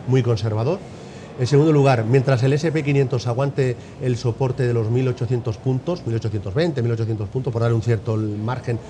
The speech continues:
yo seguiría manteniendo renta variable norteamericana. Eh, ahora bien, no es un mercado efectivamente en el cual le daría el mayor peso. ¿Y esto por qué? Pues porque el crecimiento económico norteamericano es, es maduro, no es un crecimiento pujante,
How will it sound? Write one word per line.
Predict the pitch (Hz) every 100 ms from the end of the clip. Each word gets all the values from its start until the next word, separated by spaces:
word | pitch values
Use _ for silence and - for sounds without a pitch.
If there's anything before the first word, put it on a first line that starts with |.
| -
yo | 131
seguiría | 135 123 120
manteniendo | 113 104 117 113
renta | 110 117 113 110
variable | 107 107 104 104 104 107
norteamericana. | 110 107 127 123 139 147 165 165 196 - - - - - - -
Eh, | 127 120 117 113 113 113 113 131
ahora | 147
bien, | 143 160 117 95 - -
no | 113 143
es | 147
un | 156
mercado | 151 147 143 151 151 147
efectivamente | 143 123 147 139 139 156
en | 147
el | 135
cual | 139
le | 139
daría | 135 139
el | 135
mayor | 123 120 117 110
peso. | 151 - 98 101 - - -
¿Y | 123
esto | 135 87 147
por | 139 123
qué? | 151 135
Pues | 117 117
porque | 127 127
el |
crecimiento | 120 120 170 196
económico | 180 185 180 170
norteamericano | 160 143 139 135 135 151 123
es, | - -
es | 143
maduro, | 123 123 160 196 - - - - - - -
no | 139
es | 143
un | 147
crecimiento | 143 143 143 131 123
pujante, | 110 143 131 131 127 180